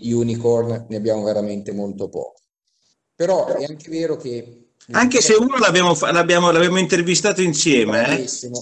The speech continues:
Speaker 2: Uno
Speaker 1: bravissimo.
Speaker 2: l'abbiamo intervistato... ora che ci penso, è un giovane che abbiamo intervistato insieme, è vero?
Speaker 1: Sì, ha fatto un'operazione da seicento milioni, quindi non, non è andata male, non è andata male.
Speaker 2: Sì.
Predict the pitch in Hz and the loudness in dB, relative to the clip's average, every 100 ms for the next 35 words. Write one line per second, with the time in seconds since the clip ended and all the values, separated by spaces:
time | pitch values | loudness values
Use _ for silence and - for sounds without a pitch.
0 | - - 277 285 - 190 233 240 240 214 | -6 -2 2 2 0 -4 0 0 -2 -2
1 | 214 247 240 247 285 269 247 247 214 175 | 0 2 2 2 2 0 0 2 2 2
2 | 147 156 170 180 240 254 208 190 190 185 | 2 0 -2 0 2 2 2 0 0 0
3 | 185 180 196 208 190 170 170 131 131 147 | -2 0 -2 -2 -4 -4 -2 0 0 -2
4 | 170 123 110 - _ - - 190 160 - | 0 -2 -4 -12 _ -16 -8 -4 -2 -4
5 | - 160 170 165 170 160 - 190 180 131 | -6 -8 -4 -4 -2 -2 -2 -4 -4 -4
6 | 131 123 135 131 135 135 123 110 113 135 | -6 -8 -8 -6 -6 -4 -4 -4 -6 -8
7 | 120 120 117 127 135 131 110 98 98 98 | -6 -8 -8 -8 -8 -6 -6 -8 -10 -12
8 | 107 127 127 117 90 98 101 98 - _ | -12 -12 -10 -10 -10 -12 -14 -18 -20 _
9 | - - | -8 -4